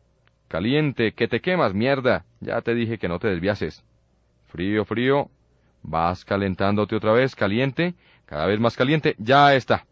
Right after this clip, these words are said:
Da ahora media vuelta y vuelvo a guiarte.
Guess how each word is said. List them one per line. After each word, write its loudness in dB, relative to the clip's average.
Da 2
ahora 4
media 2
vuelta 2
y 2
vuelvo 4
a 2
guiarte. -2